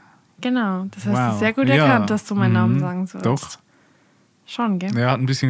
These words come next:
Speaker 2: gebau-, gedauert, aber ich hab's, ich hab's geschafft.
Speaker 1: Genau, der Podcast für alle Mädels und alle Jungs und alles, was dazwischen ist, wie du gesagt hast.
Speaker 2: Mhm.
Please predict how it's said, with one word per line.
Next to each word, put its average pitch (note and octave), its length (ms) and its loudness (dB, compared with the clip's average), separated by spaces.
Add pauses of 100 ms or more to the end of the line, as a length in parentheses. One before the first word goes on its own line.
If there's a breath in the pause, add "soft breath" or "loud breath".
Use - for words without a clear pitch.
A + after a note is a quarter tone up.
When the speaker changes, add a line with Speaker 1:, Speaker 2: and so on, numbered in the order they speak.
Speaker 2:
gebau-, A#2+ 180 0
gedauert, A2+ 480 -2
aber G#2+ 260 -2
ich G#2 140 -6
hab's, - 480 -8
ich A#2 120 -4
hab's C3 180 -2
geschafft. - 480 -4 (500 soft breath)
Speaker 1:
Genau, G3 260 0 (120)
der B3 160 4
Podcast B3+ 680 -2
für G#3+ 480 -2
alle A3 200 0
Mädels G#3+ 460 -4
und F#3+ 240 -8
alle F#3+ 160 -2
Jungs F#3+ 420 -4
und F#3 260 -6
alles, F#3 260 -4
was F#3 140 -8
dazwischen F#3 480 -10
ist, F#3 160 -10
wie G3 60 -8
du F#3+ 120 -8
gesagt F#3+ 420 -10
hast. A3+ 180 -10
Speaker 2:
Mhm. B2 360 0